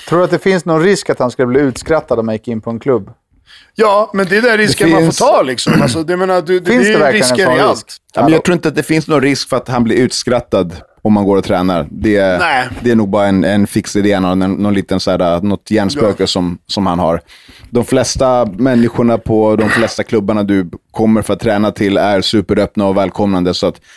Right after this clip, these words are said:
Speaker 3: rulla upp på
Speaker 1: Ja, men
Speaker 3: någon
Speaker 1: alla klu-
Speaker 3: klubb, vare sig det är boxning eller thaiboxning eller vad det
Speaker 2: Ja.
Speaker 3: nu kan vara, och testa på ett nybörjarpass.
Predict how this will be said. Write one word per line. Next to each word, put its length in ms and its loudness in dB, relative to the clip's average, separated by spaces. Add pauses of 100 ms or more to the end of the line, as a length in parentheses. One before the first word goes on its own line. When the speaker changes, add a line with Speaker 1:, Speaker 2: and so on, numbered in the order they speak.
(360)
Speaker 3:
rulla 240 4
upp 220 0
på 80 -2
Speaker 1:
Ja, 40 2
men 100 2
Speaker 3:
någon 100 2
Speaker 1:
alla 200 2
klu- 180 2
Speaker 3:
klubb, 300 0
vare 220 2
sig 120 -2
det 60 0
är 40 0
boxning 460 0
eller 120 0
thaiboxning 600 -2
eller 140 0
vad 100 2
det 60 2
Speaker 2:
Ja. 60 2
Speaker 3:
nu 40 0
kan 180 -4
vara, 180 2 (120)
och 140 -6 (380)
testa 300 -2
på 180 0
ett 80 -4
nybörjarpass. 680 -2